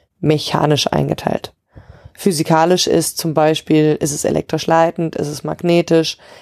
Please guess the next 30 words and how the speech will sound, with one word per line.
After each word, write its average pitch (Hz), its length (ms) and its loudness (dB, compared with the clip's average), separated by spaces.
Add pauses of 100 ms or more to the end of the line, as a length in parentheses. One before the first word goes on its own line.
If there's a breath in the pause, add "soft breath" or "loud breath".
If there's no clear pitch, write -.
ist 190 160 2
es 175 160 0
wärmeleitfähig. 190 960 0 (1000 soft breath)
Da 202 200 2
ist 233 80 -6
ganz 190 180 0
spannend, 175 300 0
ich 180 80 0
habe 165 100 2
dieses 160 240 0
Semester 160 400 0
auch 160 60 2
noch 151 160 0
Thermodynamik, 156 880 2
damit 156 320 0
werde - 140 0
ich - 160 -6
euch - 240 -2
in 151 320 -6
der - 160 0
nächsten 139 320 -2
Folge - 400 -2
auf - 100 -10
jeden 156 180 2
Fall - 140 -2
auch 151 60 0
noch 156 160 -2
ein 156 80 -4
bisschen 175 280 0
belästigen, 185 540 0